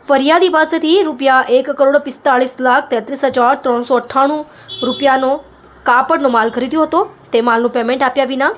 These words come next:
તમામ દુકાનો એક સાથે બંધ કરી ફરાર થઈ ગયો હતો, જેથી આરોપી વિરુદ્ધમાં ફરિયાદીએ ક્રાઇમ બ્રાન્ચમાં છેતરપિંડીની ફરિયાદ નોંધાવી હતી, જે તપાસ ઇકો સેલ પોલીસને સોંપવામાં આવી હતી. આરોપી વિરુદ્ધ અગાઉ પણ ક્રાઇમ બ્રાન્ચ અને સલાબતપુરા પોલીસ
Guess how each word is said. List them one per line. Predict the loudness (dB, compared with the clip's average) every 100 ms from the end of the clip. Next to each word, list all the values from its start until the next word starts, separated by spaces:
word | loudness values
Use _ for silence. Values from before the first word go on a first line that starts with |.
| -2
તમામ | 0 2 0 -2
દુકાનો | -2 -2 -2 -4 -10 -20 -20 -2 2
એક | 2 0
સાથે | 0 0 0
બંધ | -2 0 -2
કરી | -4 -6 -2
ફરાર | 0 0
થઈ | 0 -2
ગયો | -2
હતો, | -2 -6 -12 -20 -10
જેથી | -4 0 2
આરોપી | 2 0 -4
વિરુદ્ધમાં | -4 -2 0 0 -2
ફરિયાદીએ | -2 0 0 0 -4
ક્રાઇમ | -2 -4 -2
બ્રાન્ચમાં | -4 -4 -4 -2 -2
છેતરપિંડીની | -4 -6 -4 -4 0 -2 -2
ફરિયાદ | -4 0 -2 0
નોંધાવી | -2 -2 -2 -4
હતી, | -8 -4
જે | -2
તપાસ | 2 2 2 0
ઇકો | 2 2 2 0
સેલ | 0 0 -8 -20 -20 -20 -20 -20 _ -20 -6
પોલીસને | 0 4 2 2 0 0
સોંપવામાં | -2 0 0 0
આવી | -2
હતી. | -8 -12 -2 0
આરોપી | 2 0 0
વિરુદ્ધ | 2 2
અગાઉ | 2 2 2
પણ | 0 0
ક્રાઇમ | -2 0 0
બ્રાન્ચ | 0 -2
અને | -6
સલાબતપુરા | -2 0 0 0 0 2
પોલીસ | -2 -2